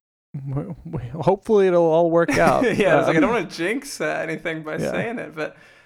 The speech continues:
Speaker 2: on this next episode, I think we're gonna have our first guest, our sister-in-law, Maureen Fernandez, join
Speaker 1: We're gonna
Speaker 2: us
Speaker 1: give
Speaker 2: and
Speaker 1: it a
Speaker 2: talking
Speaker 1: try.
Speaker 2: about, uh, "It's a Wonderful Life." Yeah, we'll give it a try.
Speaker 1: Yeah, I hope all the technology and everything works out that we can get it all working, but,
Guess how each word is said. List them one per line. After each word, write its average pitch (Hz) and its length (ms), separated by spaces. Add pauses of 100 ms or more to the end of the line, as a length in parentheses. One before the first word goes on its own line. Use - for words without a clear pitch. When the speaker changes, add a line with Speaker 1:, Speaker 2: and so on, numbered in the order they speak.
(140)
Speaker 2:
on 160 120
this 160 140
next 175 240
episode, 180 380
I - 20
think 151 160
we're 143 80
gonna 139 160
have 139 240
our 139 180
first 151 480
guest, 151 480
our 147 220
sister-in-law, 143 840
Maureen 143 600
Fernandez, 147 880 (500)
join 139 220
Speaker 1:
We're 139 80
gonna 139 140
Speaker 2:
us 151 100
Speaker 1:
give 147 140
Speaker 2:
and 151 60
Speaker 1:
it - 20
a 160 40
Speaker 2:
talking 147 120
Speaker 1:
try. 151 320
Speaker 2:
about, 139 380
uh, 135 240
"It's 151 160
a 156 40
Wonderful 190 360
Life." 254 280
Yeah, 202 120
we'll - 120
give 220 120
it 220 60
a 214 60
try. - 320 (500)
Speaker 1:
Yeah, 139 140
I 139 40
hope 156 220
all 165 80
the 156 100
technology 143 580
and 135 80
everything 131 360
works 127 320
out 127 220
that 139 200
we 143 120
can 139 180
get 135 160
it 135 80
all 135 160
working, 139 460
but, 135 220